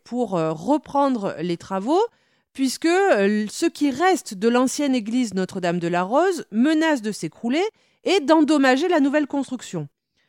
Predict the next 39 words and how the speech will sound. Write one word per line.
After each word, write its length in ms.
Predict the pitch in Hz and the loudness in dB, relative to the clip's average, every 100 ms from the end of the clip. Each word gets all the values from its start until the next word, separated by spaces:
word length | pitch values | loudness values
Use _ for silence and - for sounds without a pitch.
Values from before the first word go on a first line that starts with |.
| _ _ _ | _ _ _
La 180 | 208 262 | 0 2
ville 360 | 311 320 320 226 | 4 6 6 6
va 260 | 165 190 | 2 -2
donc 280 | 196 214 208 | 0 0 0
emprunter 920 | 233 277 - 285 277 - 285 269 247 | -2 -2 0 -2 0 -2 -2 -2 -4
de 140 | 175 208 | -2 0
l'argent 600 | 214 208 208 233 220 160 | 0 0 -2 0 0 -2
au 120 | 185 | -2
roi, 300 | 185 233 311 466 494 | 0 2 4 2 0
donc 180 | 208 - | -2 -4
ils 80 | 180 | -4
vont 180 | 190 | -2
emprunter 460 | 202 208 226 208 220 | 0 -2 -4 -4 -4
quatre 300 | - 330 - | -2 -2 2
mille 200 | 277 233 | 0 0
cinq 180 | 226 202 | -2 -6
cents 180 | - 190 | -4 -2
livres 400 | 190 330 415 220 _ _ | 2 2 0 -4 _ _
pour 180 | 370 403 | 0 0
pouvoir 380 | 330 262 269 - | 0 0 0 -2
payer 380 | 247 214 240 359 466 _ _ - | -4 -2 0 -2 -4 _ _ -4
les 260 | 226 320 | 0 2
entrepreneurs 680 | 294 - 240 - 170 190 330 - | 0 0 -4 -4 -4 0 -2 -2
et, 240 | 269 339 233 | -2 0 0
euh, 100 | 196 | 0
les 280 | 220 294 254 | 0 0 -2
ouvriers 480 | 226 202 190 277 381 - _ _ _ _ - | -2 -2 -2 -2 -2 -6 _ _ _ _ -4
et 140 | 285 | -4
faire 260 | 302 254 214 | -2 -4 0
redémarrer 560 | 269 294 277 247 247 | 0 2 2 0 0
le 120 | 294 254 | 0 -2
chantier. 380 | 214 190 - - _ _ _ _ _ _ _ _ _ _ _ _ - | -4 -6 -8 -18 _ _ _ _ _ _ _ _ _ _ _ _ -4
Alors, 240 | 208 202 | 2 4
il 80 | 214 | 4
y 40 | |
a 60 | 196 | 2
des 100 | 185 | 0
problèmes 360 | - 160 165 170 | -2 -4 -2 0
d'argent, 340 | 196 240 294 | 0 0 2